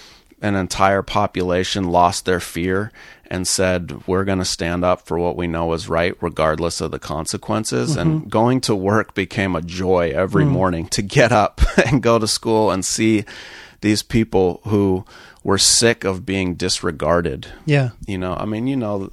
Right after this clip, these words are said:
Speaker 1: the, where the education conversation has gone in this country, where <laughs> all the people who are consulted usually haven't been inside a public school.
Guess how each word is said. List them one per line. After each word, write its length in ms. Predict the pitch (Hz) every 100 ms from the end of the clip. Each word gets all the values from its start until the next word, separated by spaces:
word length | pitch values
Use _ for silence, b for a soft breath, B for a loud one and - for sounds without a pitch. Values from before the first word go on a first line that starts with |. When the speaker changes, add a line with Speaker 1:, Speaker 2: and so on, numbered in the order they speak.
| -
Speaker 1:
the, 340 | 90 87 - -
where 220 | 98 95
the 100 | 87
education 720 | 82 90 90 - 90 - 87
conversation 760 | - 87 87 87 90 82 - 80
has 120 | 73
gone 300 | - 87 92
in 120 | 87
this 180 | 80 -
country, 440 | - 80 - 73 85
where 240 | 82 65 B B B B -
<laughs> 300 | - - -
all 160 | 95 104
the 100 | 113
people 380 | - 107 - 87
who 180 | 92 92
are 240 | 82 82 - B B
consulted 800 | - 95 - 117 123 - 80 - B B B
usually 440 | 113 135 117 117
haven't 340 | 107 104 107 82
been 280 | 92 101 104
inside 600 | - 98 92 - 101 117
a 60 | 101
public 400 | 104 87 82 -
school. 420 | - 90 90